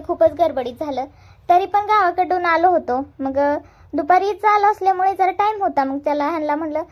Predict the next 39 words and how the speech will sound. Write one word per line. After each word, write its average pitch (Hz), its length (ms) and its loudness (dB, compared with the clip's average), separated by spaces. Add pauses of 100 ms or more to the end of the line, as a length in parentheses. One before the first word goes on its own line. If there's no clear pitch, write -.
(420)
अं, 294 260 0
"चला," 349 180 2
म्हणलं, 320 280 -2
"बघून 277 300 2
तर 311 140 2
येऊया," 240 300 -4
म्हणलं, 262 280 -2
"काय 311 180 -2
काय 226 160 -6
आहे 214 220 -8
तिथं." 285 320 -6 (880)
तर 269 220 -2
त्यामुळेच 349 540 -2
आम्ही, 330 300 -2 (460)
अं, 294 260 -2
डायरेक्ट 320 360 0
<laughs> 339 160 -4
गावानं 294 500 -2
आलं 302 160 -6
की 311 80 -12
तिकडंच 277 360 -6
गेलो. 285 300 -4 (400)
कारण 339 240 2
कसं 403 240 -2
आहे 330 100 -2
ना, 294 100 -4
आपण 285 240 -6
गावाने 294 380 0
आलेलो 269 260 -4
असतो 285 300 -8
आणि 247 320 -8 (420)
सगळ्यांच्या 277 420 -2
मध्ये 277 220 -2
राहून 269 260 -4
आलेलो 254 280 -4
असतो, 269 260 -6
त्यामुळे 285 320 -4
मग 349 160 -6
आपल्याला 349 400 -2